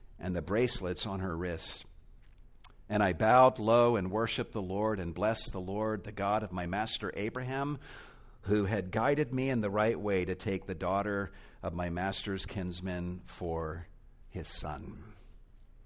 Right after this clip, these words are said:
And it's now in this speech that the fateful moment arrives. He concludes hi-, his speech by popping the question to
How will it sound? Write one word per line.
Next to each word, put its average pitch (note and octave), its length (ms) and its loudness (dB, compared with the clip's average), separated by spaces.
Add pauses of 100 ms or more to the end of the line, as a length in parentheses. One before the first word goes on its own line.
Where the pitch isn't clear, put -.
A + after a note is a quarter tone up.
(460)
And D#2+ 120 -8
it's E2 220 -6
now A#2+ 640 6 (140)
in G2 140 -4
this F#2+ 140 0
speech F#2+ 680 -2
that G#2+ 300 0
the G#2+ 80 -4
fateful C#3 600 0
moment A2+ 560 0 (580)
arrives. F#2+ 920 2 (960)
He A2 160 2
concludes C#3 760 4
hi-, G#2+ 160 -6 (240)
his G#2 320 2
speech C#3+ 440 2
by A2 180 4
popping A#2+ 640 0
the A#2 100 -4
question F#2 760 -2 (600)
to G2 640 2